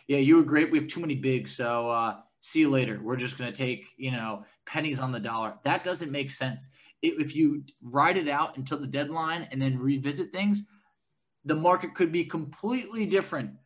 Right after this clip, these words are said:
for centers. But for now, the, unfortunately, guys like Goga are, are kinda out of luck. And guys like Isaiah Jackson, I mean, you, you can't even,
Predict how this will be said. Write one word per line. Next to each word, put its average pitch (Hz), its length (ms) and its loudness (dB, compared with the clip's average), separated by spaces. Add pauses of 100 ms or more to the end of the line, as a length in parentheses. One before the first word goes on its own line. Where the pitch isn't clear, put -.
(100)
for 139 140 -4
centers. 123 500 -4 (320)
But - 360 4 (100)
for 180 100 -2
now, 202 600 0 (180)
the, 139 160 0
unfortunately, 185 640 0
guys 147 340 0
like 180 180 2
Goga 190 540 2 (320)
are, 165 460 8
are - 180 -2
kinda 233 240 2
out 214 200 4
of 160 80 2
luck. 160 340 -2 (320)
And 147 320 -2
guys 160 220 2
like 151 100 -2
Isaiah 139 340 2
Jackson, 131 380 0
I 123 40 -4
mean, 123 160 -6
you, 147 200 2
you 170 180 -2
can't 170 300 -6
even, 131 320 -4